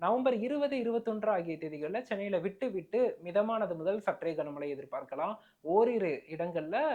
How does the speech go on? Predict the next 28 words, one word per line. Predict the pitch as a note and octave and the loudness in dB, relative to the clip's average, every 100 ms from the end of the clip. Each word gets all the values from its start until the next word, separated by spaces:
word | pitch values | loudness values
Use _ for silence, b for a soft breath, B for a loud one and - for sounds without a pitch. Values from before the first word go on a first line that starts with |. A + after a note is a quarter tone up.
| E3+ - | -2 -2
சென்னை, | F#3+ F#3+ F#3+ | -2 0 -2
திருவள்ளூர், | F3+ F3 F3 | -2 0 0
காஞ்சிபுரம், | E3+ D#3+ D#3+ E3 E3 | 0 -2 -2 -6 -4
செங்கல்பட்டு | E3 D3+ D3+ D3+ D3+ F#3+ | -4 -6 -6 -6 -6 -6
மற்றும் | F#3 D#3 D3+ | -4 -6 -4
விழுப்புரம், | D#3 D3+ D#3 D#3 _ b b D3+ | -6 -4 -6 -6 _ b b -4
அஹ், | D3+ | -4
போன்ற | D3 D#3 D3+ | 0 -2 0
மாவட்டங்கள், | C#3+ C#3 C#3+ C#3 C#3 C#3+ | 0 -2 -2 -6 -6 -6
கடலூர் | D#3 D3+ D#3 E3 | -2 0 0 -2
போன்ற | E3 D3+ | -4 -8
மாவட்டங்கள்ல | C#3+ C3+ C3 B2+ B2 B2+ D#3 D#4+ B B - | -6 -6 -8 -10 -10 -6 -2 -2 B B 0
ஓரிரு | G3 D4 D4 A#3+ | 4 6 4 0
இடங்கள்ல | E3+ D#3+ D3 F#3 G3+ | 0 0 -2 0 0
கனமழைக்கு | D3+ E3 F3 C#3+ C#3 | 0 -2 -4 -4 -2
வாய்ப்பு | C3 C3 C3+ | -2 -2 -6
இருக்கு | B2 A3+ | -4 -4
நவம்பர் | C#4+ F#3+ D3+ D#3+ D#3 D3+ | -2 -2 -2 -2 -4 -6
இருபது, | F3+ A3 G#3 E3+ C4+ | -4 0 0 0 -4
இருபத்தொன்று | D#3+ F3+ F3+ D3+ C#3+ | -4 -4 -4 -6 -2
ஆகிய | E3 C3 C3 | -2 -2 -8
தேதிகள்ல. | B2+ B2 C3 C#3 C3 b b - | -10 -10 -10 -10 -12 b b -6
இந்த | G#3+ C4 C4+ A#3+ F#3+ | -2 -2 2 4 4
இரண்டு | F#3+ G#3+ G#3 | 2 -2 0
நாட்கள்ல | G#3+ G3+ B3 A#3+ | -2 -2 2 2
வரைக்கூ-, | F3+ F3 F3+ F#3 F3 | 4 0 0 0 2
வரக்கூடிய | E3 F3+ F#3+ F3+ | 2 0 0 -2
மழைப்பொழிவு | E3 C#3+ C#3+ C#3 C3 | -2 -6 -6 -6 -2